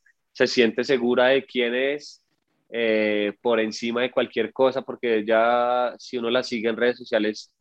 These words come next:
eh, hay muchas personas que la critican por, por, por de pronto que, que le dicen cosas que, que, que no son, que gorda, que yo no sé qué, ella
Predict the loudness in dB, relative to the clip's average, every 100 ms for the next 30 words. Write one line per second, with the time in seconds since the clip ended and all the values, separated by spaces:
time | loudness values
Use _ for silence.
0 | _ _ _ _ -2 2 2 2 -2 -4
1 | -2 -2 0 -2 -2 -2 0 2 2 0
2 | -2 -4 0 0 0 0 0 0 -2 0
3 | 2 2 0 -4 _ -6 -6 -4 -2 -2
4 | -4 _ _ _ _ -6 2 4 4 2
5 | 4 4 6 6 8 6 6 -2 2 4
6 | 4 4 -2 0 2 2 -2 -2 -2 -4
7 | -6 -4 -4 2 4 6 4 2 -2 0
8 | 0 2 2 2 -2 -4 -4 -6 -8 2
9 | 2 6 4